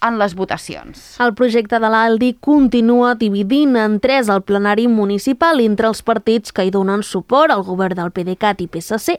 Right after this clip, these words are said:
Speaker 2: a més de Ciutadans, els que s'hi oposen i promouen iniciatives per aturar les obres, Calella en Comú i la cup,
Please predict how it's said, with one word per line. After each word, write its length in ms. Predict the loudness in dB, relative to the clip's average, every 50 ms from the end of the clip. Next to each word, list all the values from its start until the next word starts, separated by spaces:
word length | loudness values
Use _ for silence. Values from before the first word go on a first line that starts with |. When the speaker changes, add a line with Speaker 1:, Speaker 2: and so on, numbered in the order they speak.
| _ -2
Speaker 2:
a 80 | 0
més 380 | 2 2 2 2 2 0 -2 -6
de 220 | -8 -6 -4 -4 -4
Ciutadans, 640 | -4 -4 -4 -2 0 0 0 2 0 0 -2 -4 -4
els 260 | -2 0 0 -2 -2 -4
que 140 | -2 -2 -2 0
s'hi 140 | 0 -2 0
oposen 460 | 2 2 2 2 2 2 0 -2 -2 -2
i 140 | 0 0 0
promouen 640 | 0 0 0 2 2 2 2 2 2 2 0 -2
iniciatives 720 | -2 -4 -4 -4 -2 -4 -2 0 2 2 2 2 0 -2 -6
per 160 | -10 -10 -8
aturar 300 | -8 -6 -4 -2 -2 0
les 80 | -2 -2
obres, 320 | -4 -4 -2 -2 -4 -4
Calella 400 | -6 _ -12 -10 -10 -8 -8 -10
en 60 | -8 -6
Comú 160 | -4 -2 0
i 60 | 0 0
la 60 | 0
cup, 160 | -2 -4 -4